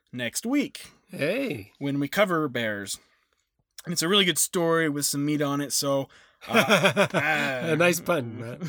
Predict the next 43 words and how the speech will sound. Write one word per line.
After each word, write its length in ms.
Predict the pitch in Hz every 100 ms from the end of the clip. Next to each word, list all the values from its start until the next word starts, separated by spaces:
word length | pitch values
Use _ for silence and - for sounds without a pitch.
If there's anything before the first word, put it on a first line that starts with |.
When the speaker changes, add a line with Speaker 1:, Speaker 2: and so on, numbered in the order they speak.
| -
Speaker 2:
Matt. 120 | 202 -
Speaker 1:
<laughs> 600 | 196 - - - - -
I 200 | 196 180
will 200 | 180 175
be, 500 | 165 160 156 143 - _ _
uh, 160 | 117 127
sharing 360 | - 185 185 175
it 100 | 151
next 340 | 165 160 -
week. 360 | 127 135 135 - _ 139
And 120 | 139
I 80 | 170
also 280 | 180 180 175
thought 260 | 175 165 156
the, 260 | 147 139
the 120 | 127 170
lion 260 | 214 208
story 300 | 175 185 175
was 160 | 156 147
a 60 |
good 260 | 147 170 165
one, 180 | 156 147
and 80 | 135
it's 100 | 127
a 40 |
good 140 | 139 135
one 160 | 120
to 60 | 110
end 240 | 110 101
on. 280 | 101 101 107 _ _ _ _ _ - _ -
Speaker 2:
Yeah. 240 | 110 101 101 _
Speaker 1:
Uh, 180 | 127 147
so 360 | 147 170 175 170
make 200 | 185 220
sh-, 160 | - - - _ -
sure 400 | - 185 185 190
everyone 520 | 185 190 185 180 185
checks 300 | 175 190 -
out 200 | 165 175
next 340 | 170 220 - 170
week's, 340 | 160 151 - - _ 131
uh, 300 | 127 120 123
episode, 640 | 143 143 - 151 160 185